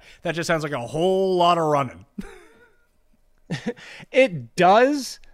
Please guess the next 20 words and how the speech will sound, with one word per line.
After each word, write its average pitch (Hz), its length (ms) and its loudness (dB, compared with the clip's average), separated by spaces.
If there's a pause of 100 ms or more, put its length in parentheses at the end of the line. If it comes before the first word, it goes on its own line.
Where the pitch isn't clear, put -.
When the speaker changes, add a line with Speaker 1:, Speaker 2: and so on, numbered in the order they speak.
(200)
Speaker 2:
but, 175 260 0
uh, 180 260 2
I 190 120 0
just 196 200 -4
made 180 160 0
this 151 120 -4
point 160 240 -2
on 131 200 -2
the 127 160 -4
Athletic 131 380 -4
podcast 117 520 -8
yesterday. 123 520 -8
My 143 420 -4
counter 156 340 0
argument 131 400 -4
to 123 100 -10
that 131 280 -4
is, 110 160 -12 (200)
like, 143 180 -12 (180)
they, 160 160 -6